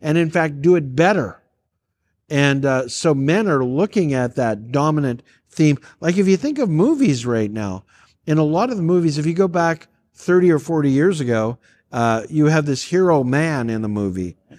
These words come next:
Uh, even ten years ago, like the series, uh, Twenty-four, you know, with Kiefer Sutherland, or, uh,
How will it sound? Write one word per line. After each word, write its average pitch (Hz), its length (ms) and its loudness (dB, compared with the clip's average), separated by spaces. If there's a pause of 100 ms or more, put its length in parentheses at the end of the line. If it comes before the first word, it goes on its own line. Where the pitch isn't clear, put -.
(240)
Uh, 113 360 2
even 170 440 2 (180)
ten 165 220 0
years 143 280 0
ago, 113 280 0
like 113 280 -4 (300)
the 123 120 -4
series, 139 500 2
uh, 110 160 0
Twenty-four, 139 840 -2 (260)
you 143 140 2
know, 139 60 6
with 127 200 0
Kiefer 143 360 0
Sutherland, 117 800 0
or, 104 300 -4 (280)
uh, 113 260 0